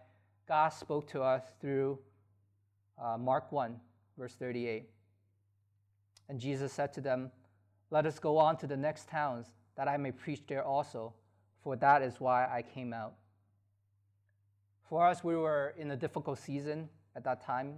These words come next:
in another town, and had waited for over a year before God affirmed us that it's time to leave. And when we first moved to Shanghai, you know, preaching was the last thing that was on my mind. But looking back, God has brought us here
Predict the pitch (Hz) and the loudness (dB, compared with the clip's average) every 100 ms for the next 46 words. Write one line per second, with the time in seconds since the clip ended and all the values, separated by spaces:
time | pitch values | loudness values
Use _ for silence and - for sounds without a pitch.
0 | 135 127 127 127 131 - 117 127 131 _ | -10 -6 -4 -6 -6 -6 -4 -4 -8 _
1 | _ _ _ _ _ - 143 147 151 156 | _ _ _ _ _ -10 0 2 4 2
2 | 156 151 131 135 135 131 135 143 127 127 | 0 0 -2 0 0 -2 0 -2 -2 -6
3 | 151 135 135 - _ _ _ - 135 131 | -6 -6 -8 -16 _ _ _ -2 2 2
4 | 123 - 139 135 131 - 131 127 123 - | 0 -6 -8 -6 -8 -6 -4 -4 -6 -10
5 | - 127 120 123 131 117 120 117 - _ | -6 -4 -4 -8 -8 -6 -6 -8 -18 _
6 | _ _ _ _ _ _ _ _ _ 175 | _ _ _ _ _ _ _ _ _ -6
7 | 160 170 190 202 190 190 196 151 165 160 | -2 -2 2 0 2 0 0 0 2 2
8 | 147 131 135 - _ _ _ _ 139 135 | 2 0 0 -6 _ _ _ _ -10 -10
9 | - _ _ _ - 185 180 170 151 131 | -12 _ _ _ -4 -4 -2 -6 -6 -8
10 | - 139 143 151 - 139 120 120 117 110 | -8 -4 0 0 -2 -10 -4 -4 -4 -4
11 | 113 110 110 110 110 113 - _ _ _ | -4 -4 -4 -4 -6 -8 -16 _ _ _
12 | _ _ _ _ 143 143 147 143 135 131 | _ _ _ _ -2 -2 -2 -4 2 4
13 | 120 - - _ - 135 135 - 147 139 | 2 0 -14 _ -4 -4 -4 -6 -4 -2
14 | 135 - - 123 123 | -4 -8 -12 -10 -12